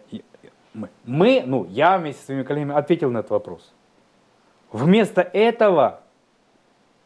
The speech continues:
микрогруппа, которая из себя на грани жизни и смерти,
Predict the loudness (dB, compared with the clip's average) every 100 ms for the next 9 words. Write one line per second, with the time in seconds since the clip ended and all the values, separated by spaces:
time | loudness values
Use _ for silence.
0 | _ -4 2 4 4 2 2 2 2 0
1 | -2 4 6 6 2 -6 -8 -4 -2 2
2 | 4 4 2 -4 -12 -4 -2 2 4 2
3 | -2 -10 -10 -10 -10 -12 -8 -2 -2 -4
4 | -14